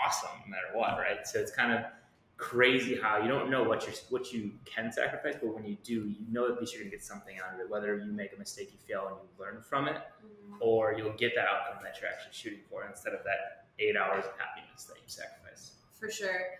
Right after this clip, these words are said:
Speaker 2: One of the, one of my, my favorite, most impactful teammates over the years had this saying that I really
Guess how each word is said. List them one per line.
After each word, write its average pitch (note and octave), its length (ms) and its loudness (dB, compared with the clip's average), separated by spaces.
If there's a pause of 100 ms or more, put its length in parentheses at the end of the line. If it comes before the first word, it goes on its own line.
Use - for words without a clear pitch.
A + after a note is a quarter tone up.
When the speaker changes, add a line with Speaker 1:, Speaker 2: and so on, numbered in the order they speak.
(220)
Speaker 2:
One A3 260 0
of A#3 220 0
the, F#3+ 300 0 (100)
one A3 120 0
of A3+ 60 0
my, A3+ 120 0 (160)
my F#3 120 0
favorite, F#3+ 880 2
most G3+ 400 0
impactful G3 680 0
teammates F3+ 580 -4
over F3 160 -6
the E3 100 -10
years E3 500 -2
had E3+ 200 -2
this D#3+ 140 -6 (100)
saying E3+ 320 -2
that D#3 100 -8
I D#3 100 -6
really D#3+ 240 -6